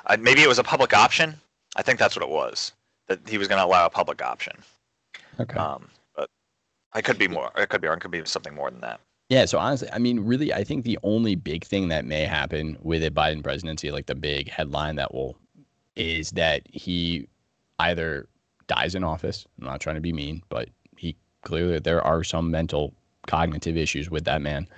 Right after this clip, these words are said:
Speaker 2: Um, he's an old dude. Was he seventy-eight?
Speaker 1: I think it'll be seventy-nine next, uh, this month, I think. I think he said November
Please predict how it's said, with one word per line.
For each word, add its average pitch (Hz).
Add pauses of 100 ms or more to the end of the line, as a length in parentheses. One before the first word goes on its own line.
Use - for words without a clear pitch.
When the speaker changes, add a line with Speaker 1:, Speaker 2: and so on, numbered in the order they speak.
(440)
Speaker 2:
Um, 73
he's 82
an 85
old 92
dude. 90 (180)
Was 82
he 90
seventy-eight? 80 (840)
Speaker 1:
I 117
think 156
it'll 196
be 113
seventy-nine 101
next, - (180)
uh, 78
this 104
month, 85
I 85
think. 85
I -
think 160
he 185
said 113
November 101